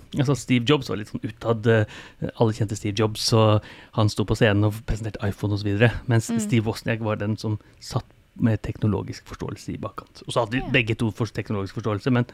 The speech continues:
Speaker 1: men her er det litt med Ilya og Sam. Og det som angivelig har skjedde da,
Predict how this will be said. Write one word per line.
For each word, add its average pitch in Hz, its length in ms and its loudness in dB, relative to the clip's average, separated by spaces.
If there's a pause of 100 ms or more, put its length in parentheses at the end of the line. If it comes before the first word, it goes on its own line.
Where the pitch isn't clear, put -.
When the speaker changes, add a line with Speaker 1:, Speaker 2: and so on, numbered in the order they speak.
(560)
Speaker 1:
men 117 140 2
her 113 160 0
er 107 100 2
det 104 60 -4
litt - 180 -8
med 110 160 2 (400)
Ilya 101 440 0 (240)
og 101 180 0
Sam. 92 180 -12 (1300)
Og - 60 -14
det 120 120 -6
som 139 120 -2
angivelig 110 360 0
har 123 120 0
skjedde 120 280 2
da, 120 140 4